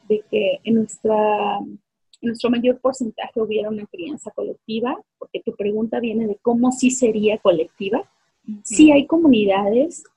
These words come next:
Speaker 1: eh, que tienen este entendimiento y estas comunidades, desgraciadamente, no están en la urbe.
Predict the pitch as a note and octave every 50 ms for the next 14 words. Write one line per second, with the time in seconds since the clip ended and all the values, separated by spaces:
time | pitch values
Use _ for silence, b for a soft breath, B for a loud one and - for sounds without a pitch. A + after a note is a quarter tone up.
0 | _ _ A3 A3+ G#3+ G#3 G#3 G#3 G#3 G3+ - _ _ A3+ - - - A3+ A3+ A#3
1 | B3 B3 A#3+ A3+ - C4 B3+ B3+ B3+ A3+ G#3 G3+ G#3 G3+ G3+ G3+ G3+ G#3+ G#3 -
2 | A3 A#3 B3+ B3+ - _ _ _ _ _ _ _ _ _ _ _ _ _ _ _
3 | _ _ _ _ _ _ _ _ _ C4+ C4+ C4 B3 B3 - - C4+ - E4 D#4+
4 | - - - B3 A#3+ A#3 A3+ G#3+ G#3 G#3+ G#3+ G#3+ A3 A3 A3+ A#3+ C4 B3+ - -
5 | _ _ _ _ A#3+ A3+ A3+ A3+ G#3+ - - B3 B3 B3+ B3+ B3+ B3 B3+ B3+ B3
6 | B3 A#3 A#3 - - A#3 A#3 A#3 A#3 A#3 G#3+ G3+ G3+ A3 A#3+ C4 C4 C#4 B3+ D4
7 | E4 -